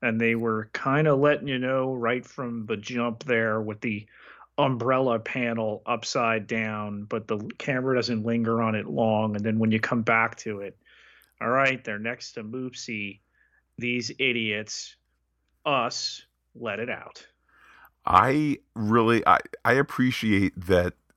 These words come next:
Speaker 2: for as much as this show can be somewhat brainless at times, you know, this is not kind of, I think of that Next Generation episode where it's like,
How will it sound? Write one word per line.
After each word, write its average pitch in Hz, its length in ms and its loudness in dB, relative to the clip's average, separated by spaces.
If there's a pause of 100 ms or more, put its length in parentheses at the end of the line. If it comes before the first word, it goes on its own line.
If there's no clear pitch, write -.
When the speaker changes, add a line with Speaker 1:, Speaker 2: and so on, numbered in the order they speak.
(180)
Speaker 2:
for 107 160 2
as 90 100 2
much 107 240 0
as 104 180 -2
this 92 160 -6
show 92 380 2
can 90 320 -4
be 80 460 -4 (800)
somewhat 151 640 2
brainless 160 500 2
at 156 160 -2
times, 151 480 -2
you 120 60 -2
know, 90 100 0
this 107 160 -8
is 127 100 -6
not 123 280 2
kind 110 220 -2
of, 92 160 -2
I 85 60 -4
think 107 160 -4
of 98 40 -8
that 95 140 2
Next 90 160 -4
Generation 85 380 -4
episode 80 320 -2
where 76 140 -2
it's - 160 -8
like, 73 320 -4